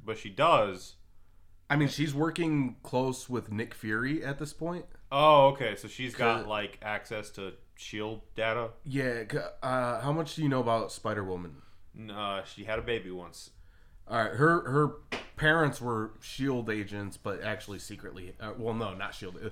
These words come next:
Speaker 2: Her parents were Hydra agents, and then Hydra took her in, and then Nick Fury was like, "Oh, no, they're bad ditters. Come work for us."
Speaker 1: Hmm.
Speaker 2: And then, like, she came and worked for shield, and then that's when she became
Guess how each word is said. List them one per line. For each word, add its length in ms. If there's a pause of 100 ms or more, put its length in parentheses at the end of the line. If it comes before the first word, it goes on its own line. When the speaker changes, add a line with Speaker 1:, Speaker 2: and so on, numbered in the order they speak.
(180)
Speaker 2:
Her 120
parents 300
were 180 (260)
Hydra 360
agents, 460 (380)
and 100
then 100
Hydra 360
took 180
her 180
in, 200
and 240
then 180
Nick 160
Fury 320
was 160
like, 180
"Oh, 140
no, 200
they're 180
bad 260
ditters. 420
Come 220
work 220
for 160
us." 260 (320)
Speaker 1:
Hmm. 260
Speaker 2:
And 240
then, 240
like, 280 (560)
she 180
came 260
and 200
worked 180
for 100
shield, 480
and 200
then 120
that's 240
when 120
she 120
became 500